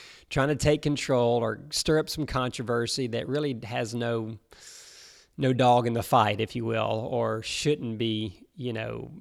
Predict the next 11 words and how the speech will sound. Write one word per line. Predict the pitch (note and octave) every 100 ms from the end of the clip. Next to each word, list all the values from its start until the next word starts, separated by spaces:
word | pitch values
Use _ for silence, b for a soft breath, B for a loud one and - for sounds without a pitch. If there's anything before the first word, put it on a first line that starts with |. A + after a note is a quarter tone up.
| A#3 - - -
having | - B2 A#2+
that | A2 A2
authority, | - - C3 A#2+ A2+ A2+ A2
and | A2+
yet | A#2+ -
they're | A2+
trying | - A2+
to | G#2
flex | - A#2+ A#2+ -
that | -
authority. | A2+ B2 A#2 C3 B2+